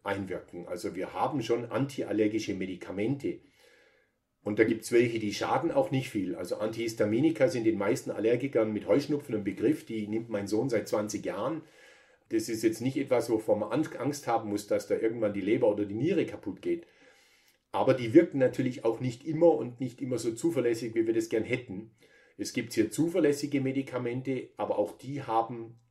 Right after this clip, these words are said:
zum Großteil dann unter Umständen langfristig Nebenwirkungen. Es gibt mittlerweile die ersten Medikamente, die auch langfristig gut wirken,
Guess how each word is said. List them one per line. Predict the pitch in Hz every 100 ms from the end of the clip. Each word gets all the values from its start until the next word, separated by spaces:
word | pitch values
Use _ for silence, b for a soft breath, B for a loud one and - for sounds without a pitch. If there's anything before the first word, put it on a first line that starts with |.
| -
zum | - 104
Großteil | 92 101 151 - 131 123
dann | 120 113
unter | 113 113
Umständen | 113 123 123 123 113
langfristig | 101 104 107 104 95
Nebenwirkungen. | 95 101 90 85 - 78 82 - b b b
Es | -
gibt | 135 123 -
mittlerweile | 160 165 156 143 139
die | 131 120 104 113
ersten | 147 - -
Medikamente, | 127 127 123 - 113 113 117
die | 110 107
auch | -
langfristig | 98 107 151 - 139 - 127 - b b b _
gut | 123 151 135
wirken, | 127 123 - 117 110